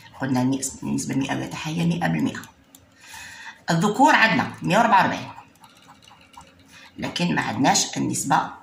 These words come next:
المئوية. إذا باش نديرو عملية ثلاثية،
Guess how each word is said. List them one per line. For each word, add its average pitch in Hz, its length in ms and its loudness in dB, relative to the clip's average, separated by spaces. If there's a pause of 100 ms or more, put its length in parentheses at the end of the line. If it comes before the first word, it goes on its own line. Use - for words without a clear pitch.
المئوية. 269 720 4 (480)
إذا 147 200 -2
باش 214 260 0
نديرو 156 280 -2
عملية 151 580 0 (1080)
ثلاثية، 285 520 2